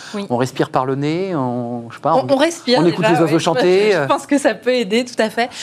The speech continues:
Speaker 1: Je crois qu'il faut, il faut aussi, euh, euh, comprendre que cet équilibre, vous parlez d'harmonie, moi j'aime bien parler d'équilibre, je pense que les deux sont, sont très liés. Euh, il est mouvant, c'est jamais le même tout le temps, et qu'il faut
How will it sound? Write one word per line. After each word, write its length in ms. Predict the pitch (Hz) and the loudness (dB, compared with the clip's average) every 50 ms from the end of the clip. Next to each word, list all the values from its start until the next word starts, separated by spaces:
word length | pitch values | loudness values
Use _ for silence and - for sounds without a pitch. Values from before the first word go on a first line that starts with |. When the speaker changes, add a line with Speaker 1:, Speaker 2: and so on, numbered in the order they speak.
| - - - - | -12 -14 -12 -4
Speaker 1:
Je 60 | - | -2
crois 120 | - 392 | -2 0
qu'il 160 | 381 359 339 339 | 0 -2 -6 -2
faut, 240 | - 269 262 233 - - | 0 0 0 0 0 -2
il 100 | 240 226 | -4 -2
faut 180 | - 254 247 | 0 0 0
aussi, 320 | 247 247 247 - 294 294 277 | 0 0 -2 0 0 2 2
euh, 160 | 247 214 202 - | 2 2 0 0
euh, 180 | 196 190 185 185 | -2 -2 -4 -4
comprendre 480 | 185 - 220 214 - - 269 262 262 | -6 -8 -10 -4 -2 0 0 0 0
que 100 | - 233 | -2 -2
cet 220 | 214 - 214 - - | -2 -2 -2 -2 -2
équilibre, 560 | 233 - - 247 226 247 339 339 240 208 190 | -2 -2 0 0 0 0 0 0 0 -2 -2
vous 140 | 180 190 185 | -4 -2 -2
parlez 280 | 214 208 202 208 208 | 0 0 0 -2 -2
d'harmonie, 540 | 196 196 190 196 202 208 214 220 240 254 262 | -2 -2 -2 -2 -2 -2 0 2 2 4 4
moi 140 | 247 226 196 | 2 2 0
j'aime 160 | 185 185 185 | -2 -4 -4
bien 160 | 185 202 196 | -4 -4 -2
parler 240 | 196 196 190 196 190 | 0 -2 -2 -2 -4
d'équilibre, 460 | 185 185 180 - 220 214 240 220 208 | -6 -8 -8 -8 -6 -6 -4 -6 -6
je 100 | - - | -10 -12
pense 140 | - 180 - | -12 -14 -12
que 100 | - 196 | -12 -10
les 100 | 180 180 | -10 -10
deux 180 | 170 196 208 208 | -8 -8 -8 -8
sont, 200 | - - 180 - | -8 -10 -14 -14
sont 200 | - - - 190 | -12 -12 -10 -10
très 220 | 180 - - 196 190 | -8 -4 -4 -4 -2
liés. 280 | 196 190 208 240 277 - - - - - - - - - - - | -2 0 -2 -2 -2 -4 -8 -14 -14 -14 -14 -14 -16 -8 -2 -2
Euh, 100 | 202 - 226 | 0 0 0
il 100 | 214 208 | 0 0
est 60 | 208 | 2
mouvant, 500 | 214 220 226 220 220 214 208 220 247 269 - | 2 2 2 0 0 -2 -4 -4 -4 -6 -8
c'est 180 | - - - 185 | -8 -6 -6 -4
jamais 260 | 185 185 190 214 220 | -4 -4 -4 -2 -4
le 120 | 220 202 196 | -4 -4 -4
même 240 | 202 196 196 196 | -4 -6 -6 -8
tout 240 | 190 - - - 233 | -10 -12 -6 -4 -4
le 40 | 214 | -4
temps, 320 | 214 - 214 202 - 262 - - - - - - - - - | -4 -2 -2 -2 -2 -4 -8 -12 -18 -16 -14 -12 -8 -4 -4
et 80 | 214 220 | -4 -4
qu'il 160 | - 233 214 | -4 -6 -6
faut 300 | - - 240 240 233 | -2 2 2 4 4